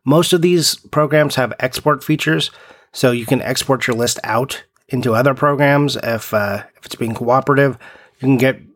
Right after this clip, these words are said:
several different file types. If you know anything about exporting files, you'll be okay. If not, it's a Google search away on how to do that.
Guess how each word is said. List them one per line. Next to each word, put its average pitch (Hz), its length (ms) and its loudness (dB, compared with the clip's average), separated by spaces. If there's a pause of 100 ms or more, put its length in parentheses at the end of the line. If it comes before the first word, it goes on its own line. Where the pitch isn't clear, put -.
several 131 280 2
different 123 320 -2
file 110 160 0
types. 110 220 -6
If 135 180 -4
you 170 120 6
know 180 200 6
anything 165 280 4
about 131 260 2
exporting 123 480 -2
files, 107 440 -2 (640)
you'll 131 140 -6
be 131 140 2
okay. 104 420 -4 (180)
If - 140 -4
not, 131 260 2
it's - 160 -10
a 117 40 -4
Google 120 340 -2
search 117 280 -2
away 113 160 -2
on 104 140 -4
how 113 140 -4
to 101 100 -8
do 101 140 -8
that. 101 200 -8